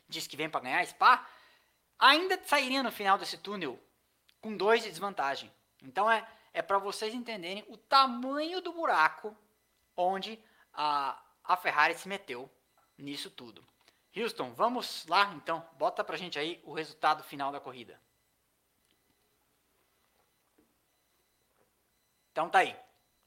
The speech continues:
Primeiro colocado, Max Verstappen, uma hora, trinta e nove minutos, trinta e cinco segundos. Vocês gostaram do nosso layout? Ficou bonitinho? Primeiro colocado, segundo Hamilton com a melhor volta,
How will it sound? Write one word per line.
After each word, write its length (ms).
Primeiro 260
colocado, 460
Max 320
Verstappen, 380
uma 120
hora, 160
trinta 380
e 80
nove 400
minutos, 400
trinta 280
e 40
cinco 300
segundos. 420
Vocês 140
gostaram 400
do 100
nosso 640
layout? 640
Ficou 160
bonitinho? 480
Primeiro 340
colocado, 500
segundo 400
Hamilton 500
com 320
a 60
melhor 300
volta, 460